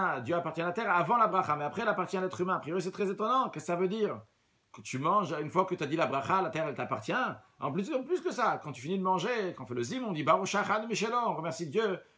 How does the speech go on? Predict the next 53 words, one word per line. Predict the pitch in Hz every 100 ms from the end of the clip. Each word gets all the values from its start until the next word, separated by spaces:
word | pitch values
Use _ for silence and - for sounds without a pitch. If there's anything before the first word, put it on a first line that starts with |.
| _
qu'on | 139
a | 151
mangé | 165 175
de | 190
ce | -
qui |
lui | 202
appartient. | 196 196 226 247 208 - _ _
Qu'est-ce | - 185
que |
ça | 226
veut | 233
dire | 214
avant | 175 147
la | 185
bracha, | 175 170 160
après | 156
la | 147
Gemara ? | 131 117
Le | 113
Rabbi | 147
explique. | 240 175 262 240 202 - _ _ _
Parce | -
que |
la | 143
Gemara | 143 180 254
dit | 202
que | 180
c'est | - -
Kodesh | 214 233
Shamaim, | 208 175 156 185 196
c'est | - 113
quelque | - -
chose | 185
qui | 190
sont | 151
saints | - 185
au | 156
ciel, | - 214 170
mais |
après | 135 175
la | 185
bracha, | 160 170
c'est | 165 147 117
Va'aretz | 120 185 185 -
Natan | 165 156
Livnei | 139 147
Adam, | 135 190
ça | 151
appartient | 139 127
aux | 160
êtres | 147 143
humains. | 160 226 185